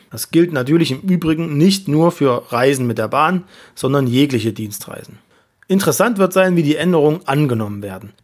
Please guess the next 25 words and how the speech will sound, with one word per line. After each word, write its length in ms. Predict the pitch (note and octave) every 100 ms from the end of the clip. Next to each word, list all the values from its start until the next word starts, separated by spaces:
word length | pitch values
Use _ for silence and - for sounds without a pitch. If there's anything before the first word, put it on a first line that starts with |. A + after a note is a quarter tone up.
| -
Wir 140 | A#2+
werden 220 | D#3 G3+
dieses 260 | F3+ D3+ C#3
Thema 300 | F3+ G#3 F3+
nach 120 | C#3+
einer 220 | D#3 C#3
gewissen 340 | B2+ D#3 F#3 D3+
Zeit 220 | A2 -
aufgreifen 640 | D#3+ G#3+ - F3+ F3+ E3
und 120 | A#2+
nachfragen, 760 | A#2+ C#3 F#3+ - D#3+ D#3+ E3 D#3+ - - -
ob 160 | D#3+
es 100 | F3+
statistische 720 | - A#2 A#2+ F#3 G3 G3 D3
Auswertungen 640 | B2 D#3 E3 E3 D#3+ D3+ A#2+
dazu 360 | C3 D#3 E3+
gibt, 300 | D3+ D#3+ - -
wie 100 | D3
sich 160 | E3 F#3
das 240 | A#2+ A#2
Reiseverhalten 840 | A#2 D3+ E3+ E3 D3+ D3 D#3+ D#3 C3
der 100 | A#2
Bundesbeschäftigten 920 | A#2+ C3 C3+ C#3 - A#2 - A#2 B2
verändert 640 | - C#3+ G#2+ G2+ G2 -
hat. 220 | - -